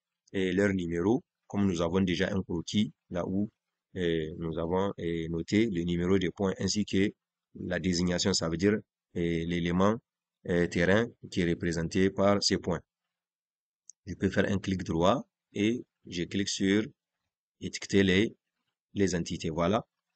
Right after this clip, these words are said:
Donc là, nous voyons qu'il y a axe de voie ici, axe de voie, axe de voie, limite, espace vert, ainsi de suite,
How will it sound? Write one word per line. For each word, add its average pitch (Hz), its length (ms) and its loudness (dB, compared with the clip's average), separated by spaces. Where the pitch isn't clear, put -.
Donc 87 160 -8
là, 90 160 0
nous 90 140 0
voyons 87 440 0
qu'il - 120 -8
y - 20 -2
a 85 40 -2
axe - 320 -8
de 85 80 0
voie 85 220 0
ici, 90 220 -4
axe 90 220 -4
de 90 100 -2
voie, 87 240 -2
axe 87 160 -8
de 87 100 -4
voie, 87 220 -2
limite, 85 340 -2
espace - 360 -4
vert, 92 280 0
ainsi 92 260 -4
de 85 100 -6
suite, 92 240 -6